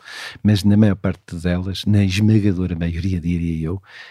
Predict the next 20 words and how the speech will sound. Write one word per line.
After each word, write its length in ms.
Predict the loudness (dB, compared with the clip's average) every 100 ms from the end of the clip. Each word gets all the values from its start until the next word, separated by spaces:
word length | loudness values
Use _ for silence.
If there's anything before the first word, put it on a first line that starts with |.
| _ -2
eu 140 | -2
tive 540 | 0 0 0 0 -6
de 80 | -6
facto 400 | -4 -4 -4 -10
a 40 | -8
sorte 520 | -4 -4 -6 -12 -10
de 80 | -8
ser 340 | -6 -4 -4 -4
o 340 | -4 -4 -2
investigador, 680 | 0 -2 -4 -4 -2 -2 -4 -6
eh, 440 | -12 -6 -4 -4 -8 -12 _ -20 -20 _ _
principal, 540 | -4 -2 -2 -4 -10 _ _ _ _ -2
mesmo 400 | 0 2 -2 -12 _
no 160 | -2 -2
terreno, 380 | -2 -6 -8 -12 _ _ _
onde 160 | 2 2
eu 60 |
gosto 200 | 0 -4
de 140 | -8 -10
estar. 160 | -12